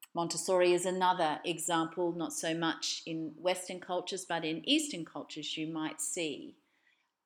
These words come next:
um, Montessori used as a branding, but once you step inside the door, it is nothing like a true Montessori centre. So I'd ask you to consider that.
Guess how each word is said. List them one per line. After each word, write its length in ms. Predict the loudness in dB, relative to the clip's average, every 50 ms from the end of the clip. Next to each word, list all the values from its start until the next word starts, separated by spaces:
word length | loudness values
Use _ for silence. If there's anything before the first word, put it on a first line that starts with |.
| _ -6
um, 480 | -2 0 0 0 0 -2 -4 -6 -10 -12 -16 -20 _ _ _ _ _ _ _ _ _ _ _ _ -4
Montessori 920 | 0 0 0 0 0 -4 -4 -2 0 0 2 2 2 0 0 -2 -4 -8 -10
used 640 | -10 -6 -2 2 2 2 2 2 -2 -4 -6 -6 -4 -2
as 180 | -2 -2 -2 -2
a 60 | -4
branding, 720 | -2 0 2 4 4 4 2 0 -2 -8 -10 -10 -10 -6 -2
but 220 | -2 -2 -2 -2
once 260 | -2 -2 -2 -4 -6
you 60 | -6
step 240 | -6 -4 -4 -6 -6 -6
inside 420 | -6 -6 -6 -4 -6 -6 -6 -6 -8
the 80 | -10 -10
door, 380 | -6 -2 -2 0 0 -2 -4
it 80 | -6 -8
is 180 | -10 -8 -6 -6
nothing 300 | -6 -4 -4 -6 -6 -6
like 380 | -4 -4 -2 -2 -2 -4 -6 -10
a 60 | -10
true 280 | -10 -8 -6 -6 -4 -4
Montessori 840 | -2 -4 -4 -6 -6 -10 -12 -10 -10 -8 -8 -8 -8 -8 -10 -12 -14 -18 _ _ _ _ _ _ _ _ _
centre. 520 | -10 -4 -2 -2 -2 -2 -4 -8 -10 -12 -14 -16 _ _ _ _ _ _ _ -20 -20 -20 _ 6
So 140 | 8 10
I'd 100 | 10 12
ask 320 | 12 10 8 8 4 0 -2
you 120 | -2 -2 -4 -8 -8 -4
to 220 | 0 2 2 2
consider 600 | 0 0 -2 -2 -2 -2 -2 -2 -2 -2 -2 -2 -4
that. 460 | -4 -4 -4 -4 -6 -8 -8 -10 -12